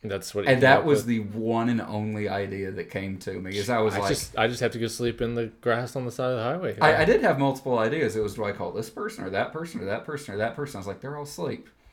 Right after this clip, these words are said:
Speaker 2: And then the only other idea was, "Do I sleep in the car?" Which the car could get hit. It's right by an entrance ramp. Or do I go run across the entrance ramp and sleep in this giant area of green
Speaker 1: Why don't you
Speaker 2: grass
Speaker 1: just
Speaker 2: where I'm not
Speaker 1: drive
Speaker 2: gonna
Speaker 1: the
Speaker 2: get hit?
Speaker 1: car?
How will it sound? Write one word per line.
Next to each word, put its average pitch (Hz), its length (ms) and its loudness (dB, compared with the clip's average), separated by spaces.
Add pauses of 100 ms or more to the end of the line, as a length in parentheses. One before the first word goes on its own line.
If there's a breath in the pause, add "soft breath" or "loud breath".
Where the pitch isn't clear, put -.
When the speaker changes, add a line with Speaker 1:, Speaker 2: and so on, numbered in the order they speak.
(220 soft breath)
Speaker 2:
And 123 140 0
then 131 100 2
the 120 140 2
only 117 220 0
other 135 260 2
idea 98 220 -2
was, 98 180 -4
"Do 101 80 -4
I 85 40 -4
sleep 107 300 -8
in 87 80 -8
the 87 60 -10
car?" 156 400 -4 (480 loud breath)
Which 107 320 0
the 104 60 -10
car 196 240 0
could 254 180 -10
get 226 180 -2
hit. 220 320 2
It's 139 140 -12
right 160 180 -2
by 180 120 0
an 180 120 -2
entrance 139 380 -6
ramp. 104 340 -2 (380 soft breath)
Or 131 140 -2
do 135 100 4
I 131 120 4
go 147 240 8 (140)
run 135 200 4
across 180 400 0
the 120 120 -2
entrance - 360 -6
ramp 117 240 0
and 101 120 -4
sleep 123 280 -2
in 123 60 -2
this 110 140 -6
giant 117 420 -2
area 113 260 0
of 101 100 -6
green 107 180 -2
Speaker 1:
Why 104 60 2
don't - 100 -2
you 127 60 2
Speaker 2:
grass 143 280 4
Speaker 1:
just - 100 -10
Speaker 2:
where 107 100 2
I'm 107 60 4
not 104 80 6
Speaker 1:
drive 107 140 6
Speaker 2:
gonna 104 100 4
Speaker 1:
the 98 60 4
Speaker 2:
get 95 160 -4
hit? 110 280 4
Speaker 1:
car? 120 280 2